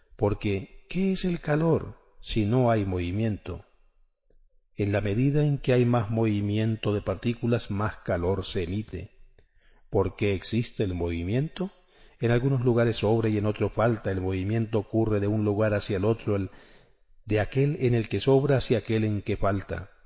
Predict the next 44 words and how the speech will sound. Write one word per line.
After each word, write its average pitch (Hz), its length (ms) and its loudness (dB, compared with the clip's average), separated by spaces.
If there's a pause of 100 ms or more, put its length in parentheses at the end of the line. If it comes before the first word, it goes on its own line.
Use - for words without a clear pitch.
(120)
En 104 100 0
el 104 100 2
momento 131 420 0
en 175 120 4
que - 180 0
nada 123 300 4
falta 113 380 2
en 101 100 -2
todos 107 240 2
los 98 80 0
lugares, 104 380 0
se 104 120 -2
tendrá 101 480 -2 (320)
el 98 160 -2
socialismo 101 800 -2
de 104 80 0
la 98 60 -2
existencia, 101 880 -4
el 117 160 0
universo 104 500 -2
se 101 180 0
anula, 98 500 0 (200)
es 110 300 -2
el 87 160 -4
cero 92 280 -4
absoluto. 87 680 -8 (600)
Alguien 156 300 0
dirá 123 260 2
que 127 100 -2
el 113 80 0
concepto 110 460 0
de 95 100 0
cero 107 220 0
absoluto 104 460 -2
nos 101 160 -2
recuerda 101 420 -2
que 98 120 -2
tenemos 101 340 -2
comprensión 98 720 -2
cero 117 320 2
respecto 95 560 -4
de 87 120 -4
tal 90 160 -4
estado. 87 500 -6